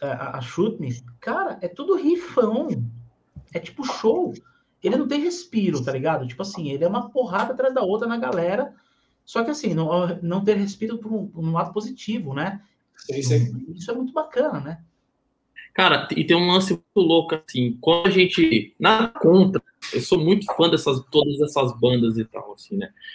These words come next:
Speaker 3: Mas quando a gente assume um papel muito exclusivista de botar a arte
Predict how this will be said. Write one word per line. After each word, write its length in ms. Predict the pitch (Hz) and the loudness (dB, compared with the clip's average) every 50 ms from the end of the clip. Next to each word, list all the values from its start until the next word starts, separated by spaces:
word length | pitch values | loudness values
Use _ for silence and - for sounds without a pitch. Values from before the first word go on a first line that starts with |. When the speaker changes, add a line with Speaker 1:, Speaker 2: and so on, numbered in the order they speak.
| - - _ _ - | -20 -20 _ _ -8
Speaker 3:
Mas 100 | 139 135 | -4 0
quando 140 | - 220 | 2 4
a 60 | 254 233 | 4 4
gente 200 | 226 214 202 - | 4 2 2 -2
assume 540 | - - - - 165 160 160 156 139 127 - - _ _ | -6 -4 4 4 6 6 6 4 2 0 -2 -6 _ _
um 120 | 143 151 | 0 2
papel 640 | 139 160 147 143 143 - 135 131 131 123 117 107 - - _ _ _ _ - | 4 4 4 4 4 6 6 8 8 8 6 4 0 -6 _ _ _ _ 2
muito 400 | 131 147 180 233 262 262 262 226 | 6 8 8 8 8 8 6 6
exclusivista 1120 | 202 - - - 180 175 165 147 143 139 127 120 120 143 185 190 190 - - - - - _ _ _ _ _ _ _ _ _ _ _ | 4 4 2 4 4 4 6 4 4 0 0 0 2 2 4 4 2 0 -4 -8 -14 -14 _ _ _ _ _ _ _ _ _ _ _
de 840 | - 117 110 131 151 156 147 147 139 135 131 127 117 117 110 104 - - _ _ | -10 -4 -2 2 2 4 4 4 4 4 4 4 4 4 2 0 -2 -8 _ _
botar 420 | - 131 170 180 175 - - 180 | 4 6 6 6 6 6 6 8
a 220 | 170 175 160 151 147 | 8 10 10 8 8
arte 420 | 143 143 139 - - - 131 127 | 8 6 4 0 -4 -8 -10 -10